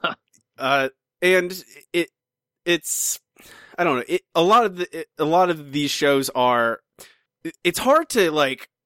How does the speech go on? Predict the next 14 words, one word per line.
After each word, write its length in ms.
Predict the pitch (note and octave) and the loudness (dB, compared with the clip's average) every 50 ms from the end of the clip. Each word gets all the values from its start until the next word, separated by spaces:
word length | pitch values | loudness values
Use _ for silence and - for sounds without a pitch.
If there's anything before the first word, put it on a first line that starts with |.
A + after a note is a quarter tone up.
| _ _ _ _ _ _ _ _ - | _ _ _ _ _ _ _ _ -2
adequately 800 | C#3 D3+ E3 F#3 G3+ G3 - G3 G3 F3+ - - E3 D#3+ D#3 D3+ C#3 | 0 2 2 2 0 0 0 0 0 0 0 -2 -4 -2 -2 -2 -4
kind 300 | - - - D3 C#3+ C#3+ | -4 -4 -2 -2 0 -2
of 80 | C3 | -2
describe 400 | - C3 A#2+ - - C3+ B2 A#2+ | -4 -4 -6 -2 -2 0 0 0
this 160 | A#2 A#2 - - | -2 -4 -4 -2
episode 320 | - D#3+ D3 - C3 B2 | -4 -2 -4 -6 -6 -6
because 300 | B2 B2 - D3 C3+ C3 | -8 -6 -4 -2 -2 -2
a 60 | C#3+ C3+ | -2 0
lot 240 | C#3 D3 F3+ G3 | 2 2 2 2
of 80 | G3 F3 | 2 0
it 140 | F3 E3+ _ _ - | -2 -4 _ _ -4
is 200 | D3 C#3+ C3+ - | -4 -4 -4 -4
kind 380 | - - D#3 D#3 E3+ E3+ D#3+ | -6 -4 -2 -2 -2 0 0
of 160 | D3+ C3+ B2 | -2 -2 -4